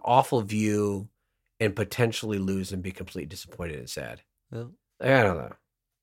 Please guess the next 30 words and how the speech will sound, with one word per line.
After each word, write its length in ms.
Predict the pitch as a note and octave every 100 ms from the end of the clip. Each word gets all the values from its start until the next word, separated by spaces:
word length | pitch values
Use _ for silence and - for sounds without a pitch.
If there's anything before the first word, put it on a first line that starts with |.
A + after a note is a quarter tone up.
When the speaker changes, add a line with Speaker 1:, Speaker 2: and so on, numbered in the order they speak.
| _ _ _ _ _
Speaker 1:
Pro 180 | - A#3+
Bowl, 100 | A3+
there's 180 | G3+ A3+
nothing 180 | C4+ C#3
sad 320 | - C3 C3
about 160 | A#2+ G2
the 80 |
Pro 200 | F#2 C3
Bowl 120 | A2+ F#2+
except 300 | - G#2+ -
for 80 |
the 60 | F2
whole 160 | G2 F#2
thing. 360 | G#2 G#2 F#2 - _ - - - _ _ _ _ _ _ _ _ _ _ _ - _ -
But, 220 | C#4 -
but 120 | A3+
sad 240 | - A#3+
can 120 | A#3+ A#3
be 80 |
fun 280 | A3 A#3 C4+
in 80 | D3+
that 200 | A#2+ -
case. 400 | D#3 F#3+ - - _ _ _ _ _ _ _ _ _ _ -
There's 200 | D3 F#3+
another 420 | D#3+ A#2 A#2 B2+ A#2
weird 680 | F#2 F#2+ G2+ G2+ G#2+ A2+ -
skill 360 | - - A#2+ A#2
competition 680 | B2+ B2 A#2+ C3 B2 D3+ C3
called 260 | G#2+ F#2+
Snapshots. 960 | - F#2+ A2 A2 - B2 B2+ - -